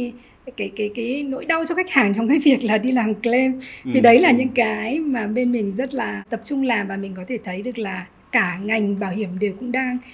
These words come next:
Speaker 1: đang nhìn nhận về những cái, à, những cái mức sáng tạo kiểu như vậy.
Speaker 2: Ừ. Quả thật đúng là khi mà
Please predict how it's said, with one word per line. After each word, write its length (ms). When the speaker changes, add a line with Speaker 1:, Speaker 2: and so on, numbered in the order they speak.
Speaker 1:
đang 160
nhìn 240
nhận 260
về 180
những 200
cái, 520
à, 340
những 120
cái 140
mức 220
sáng 200
tạo 160
kiểu 120
như 200
vậy. 120
Speaker 2:
Ừ. 60
Quả 120
thật 140
đúng 120
là 200
khi 100
mà 240